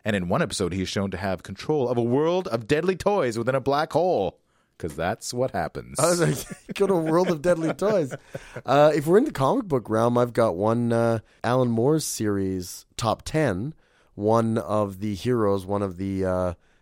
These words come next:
Speaker 2: the cops that you follow around in the Top Ten world is named Toy Box. And she
Speaker 1: Oh,
Speaker 2: has,
Speaker 1: yeah.
Speaker 2: she has a whole army of little toys that do her
Speaker 1: Right.
Speaker 2: bidding.
Speaker 1: I remember.
Speaker 2: Uh, and, uh, she inherited them from her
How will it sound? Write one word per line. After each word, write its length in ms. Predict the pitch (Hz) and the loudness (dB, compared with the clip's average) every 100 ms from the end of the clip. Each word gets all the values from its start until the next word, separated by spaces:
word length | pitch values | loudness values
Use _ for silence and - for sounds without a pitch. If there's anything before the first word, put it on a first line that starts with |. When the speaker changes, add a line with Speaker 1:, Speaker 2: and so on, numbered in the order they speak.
| _ | _
Speaker 2:
the 80 | 90 | -10
cops 500 | - - 104 - - | -10 -2 -2 -2 -6
that 100 | 73 | -10
you 80 | 92 | -10
follow 400 | - 104 101 95 | -2 0 2 2
around 640 | 92 90 95 98 95 92 | 0 0 0 0 -2 -4
in 200 | - 90 | -8 -8
the 60 | 90 | -8
Top 260 | 85 90 82 | -6 -6 -6
Ten 220 | 95 92 | -8 -6
world 380 | 90 90 90 90 - _ _ | -4 -4 -6 -10 -20 _ _
is 240 | 92 92 | -6 -4
named 280 | 95 101 104 | 0 -2 -2
Toy 240 | - 214 208 | -2 0 0
Box. 540 | 87 - - - - _ _ _ _ _ _ _ | -2 -6 -10 -16 -18 _ _ _ _ _ _ _
And 380 | 101 98 101 95 | -4 -2 -4 -6
she 260 | - 135 | -6 -4
Speaker 1:
Oh, 160 | 120 123 | -2 -2
Speaker 2:
has, 420 | 123 107 104 107 | 0 0 0 0
Speaker 1:
yeah. 380 | 127 143 87 82 - _ _ | -2 -6 -10 -14 -20 _ _
Speaker 2:
she 240 | - 120 | -6 -2
has 300 | 120 120 123 | 2 2 2
a 80 | 117 | 0
whole 420 | 104 123 127 127 - | -2 2 4 4 2
army 560 | 120 135 135 123 120 | 4 4 4 2 0
of 320 | - 110 113 110 | 0 2 2 0
little 220 | 117 120 | -2 -4
toys 480 | - 151 147 123 104 | -4 0 0 0 -2
that 120 | 107 | -2
do 140 | 101 | 0
her 140 | 104 113 | 2 2
Speaker 1:
Right. 120 | 110 | 2
Speaker 2:
bidding. 460 | 139 151 104 113 113 | 2 2 2 0 -2
Speaker 1:
I 40 | |
remember. 560 | 92 92 101 107 78 73 _ | -2 0 -2 -2 -4 -6 _
Speaker 2:
Uh, 460 | - 107 113 117 117 - | -4 0 2 2 0 0
and, 280 | 117 120 110 | -2 0 2
uh, 120 | 117 | 0
she 220 | 104 123 | 0 -2
inherited 400 | 117 107 123 123 | -2 0 0 0
them 160 | 110 113 | -2 -2
from 360 | 107 120 117 113 | -4 -2 -2 -2
her 360 | 104 110 110 | -2 -2 -2